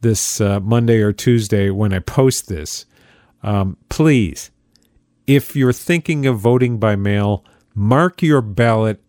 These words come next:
and either drop it off today i-, in a designated drop box or, you know, at your Board of Elections, whatever they allow you to do in your respective state, or drop it in the mail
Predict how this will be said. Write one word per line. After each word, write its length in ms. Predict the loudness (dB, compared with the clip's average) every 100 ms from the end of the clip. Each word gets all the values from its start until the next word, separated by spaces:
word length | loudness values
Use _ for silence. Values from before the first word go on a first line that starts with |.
| -6
and 360 | -4 -2 -4 -10 -4
either 240 | 0 0
drop 400 | -2 0 0 0
it 80 | 0
off 280 | 0 -2 -4
today 500 | -4 0 0 -2 -4 _ _ _ _ -4
i-, 160 | -4 -4 -4
in 200 | 0 2
a 160 | 0 -2
designated 640 | 0 0 2 0 0 0
drop 320 | 0 0 -2 _ _ _ _
box 460 | -4 -4 -6 -8 -10
or, 500 | -6 -4 -2 -4 -6
you 100 | -6
know, 280 | -4 -4 -6 -4
at 320 | -6 -4 -4
your 120 | -4
Board 320 | 0 2 2
of 80 | 0
Elections, 600 | -2 -4 -4 -6 -6 -4
whatever 300 | 0 0 0
they 140 | 0
allow 280 | 2 2 2
you 140 | 2 0
to 100 | 0
do 240 | 2 2
in 100 | 2
your 220 | 0 0
respective 800 | -2 -4 -4 -2 -2 -2 -2 -2
state, 580 | -4 -2 -2 -4 -6 -16 _ _ _ _ _ _ _ _ 0
or 400 | 2 4 2 -4 -2
drop 320 | 0 2 0
it 80 | 0
in 120 | 0
the 60 |
mail 420 | 0 0 -2 -6